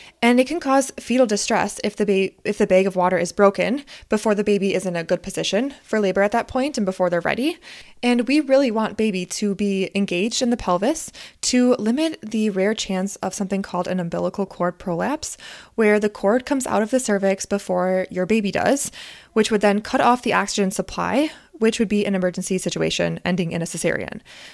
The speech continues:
So this is rare when arom is performed carefully, when your baby is well engaged, and when it's actually needed or indicated. And I also wanted to mention that, of course, you can't help if your water breaks on its own,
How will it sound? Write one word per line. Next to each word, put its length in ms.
So 260
this 280
is 340
rare 640
when 460
arom 420
is 100
performed 440
carefully, 600
when 140
your 100
baby 300
is 160
well 120
engaged, 680
and 240
when 100
it's 140
actually 500
needed 320
or 80
indicated. 600
And 80
I 60
also 220
wanted 220
to 80
mention 420
that, 300
of 120
course, 420
you 80
can't 260
help 280
if 160
your 80
water 320
breaks 340
on 120
its 200
own, 300